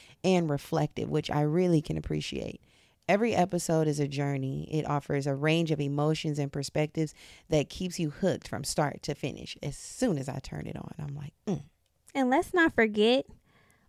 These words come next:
Speaker 2: Black perspectives haven't always been at the forefront of America's story, but now they are the story.
Speaker 1: Period. So this is not just a podcast, y'all.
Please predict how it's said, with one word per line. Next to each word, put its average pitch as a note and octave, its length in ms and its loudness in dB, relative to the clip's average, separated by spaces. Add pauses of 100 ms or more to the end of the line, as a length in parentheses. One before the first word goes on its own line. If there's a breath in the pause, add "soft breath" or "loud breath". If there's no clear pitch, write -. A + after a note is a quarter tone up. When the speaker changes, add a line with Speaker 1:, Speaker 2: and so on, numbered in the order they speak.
Speaker 2:
Black B3 320 8
perspectives B3+ 840 4
haven't G#3+ 380 2
always G#3 420 4
been A3 240 2
at A#3 140 0
the A#3+ 80 0
forefront B3 540 2
of B3 80 -2
America's B3 480 2
story, C4 580 0 (480 soft breath)
but A3+ 160 8
now A3+ 680 4 (160)
they A3+ 200 6
are G3 160 4
the G3 400 2
story. - 680 -8
Speaker 1:
Period. D3 500 -2
So E3 140 0
this G#3+ 280 2
is G3+ 160 2
not E3 280 2
just D#3+ 200 0
a D3+ 60 -2
podcast, C#3 580 -4
y'all. C#3+ 300 -4